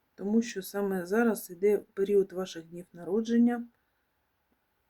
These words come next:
Це дуже гарний етап, коли людина може здійснити свої важливі мрії. Коли зірки на вашому боці дають вам енергію,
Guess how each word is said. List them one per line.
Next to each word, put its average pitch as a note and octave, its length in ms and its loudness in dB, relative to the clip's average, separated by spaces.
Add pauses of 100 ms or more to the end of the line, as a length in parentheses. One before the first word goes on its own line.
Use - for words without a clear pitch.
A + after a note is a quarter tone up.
(280)
Це F3 180 -8
дуже F#3+ 520 2
гарний F#3 600 -2 (520)
етап, A3+ 420 -8 (520)
коли G3 340 0
людина G3+ 440 4
може G3 340 0
здійснити G3+ 580 -4
свої G3 500 -2 (1000)
важливі F#3+ 540 2
мрії. F#3 520 -4 (1040)
Коли F#3 300 0
зірки F#3 600 0 (340)
на E3+ 100 -14
вашому F#3 480 -8
боці F3 520 -6 (680)
дають F#3+ 300 -2
вам E3+ 220 -8
енергію, G3+ 720 2